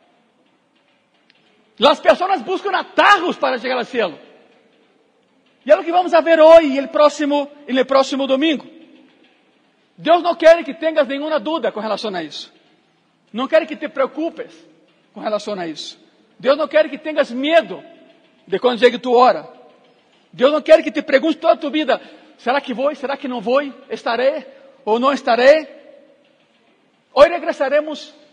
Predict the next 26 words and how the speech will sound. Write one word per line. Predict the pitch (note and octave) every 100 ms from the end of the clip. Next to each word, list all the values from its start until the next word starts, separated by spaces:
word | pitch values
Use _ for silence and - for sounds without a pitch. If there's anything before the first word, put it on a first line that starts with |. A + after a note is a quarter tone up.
| _ _ _ _ -
a | A#3
lo | A#3
básico | G3+ C#4+ C#4+ - A3 F#3+
del | F#3 -
cristianismo. | F#3+ - D#3+ C#3+ C#3+ D#3 _
¿Por | B3+ B3+
qué | D#4+
lo | C#4+
vamos | D#4 D4
a | C#4
hacer? | D4+ C4 - - _ _ _ _ _ _
Porque | B3+ C#4 C#4 D4+ D4 D4 G3+
damos | D#4 E4+ E4
por | - D4 C#4+
hecho | E4 - E4
y | D4
damos | C#4 D#4
por | D4+ C4+
sentado | C4+ B3 C#4+ D4+
cosas | - D4+ D4+ D4
que | C#4 C4 G#3+ _ _
quizá | C4 C#4
las | D4
personas | - C4 C#4+ C4
no | A#3+
sepan. | D#4 E4 E3